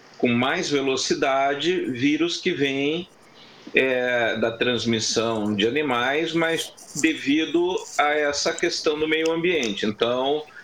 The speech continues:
é, cada vez mais a gente tem destruído o meio ambiente e aí essas, esses animais, essas doenças acabam migrando pros grandes centros urbanos,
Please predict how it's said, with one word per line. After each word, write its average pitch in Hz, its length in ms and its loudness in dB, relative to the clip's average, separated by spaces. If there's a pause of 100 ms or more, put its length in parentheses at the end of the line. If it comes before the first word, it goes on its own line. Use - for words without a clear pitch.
(320)
é, 110 320 2
cada 135 280 0
vez 156 240 0
mais 131 360 0
a 104 40 0
gente 120 360 -4
tem 123 180 0
destruído 120 640 0
o - 20 -4
meio 120 280 0
ambiente 160 920 0
e 165 240 2
aí 160 320 0
essas, 160 720 0
esses 143 340 0
animais, 151 580 0
essas 113 320 0
doenças 147 520 0
acabam 156 420 0
migrando 151 560 0
pros 160 240 -2
grandes 135 340 -2
centros 139 420 -2
urbanos, 143 760 -2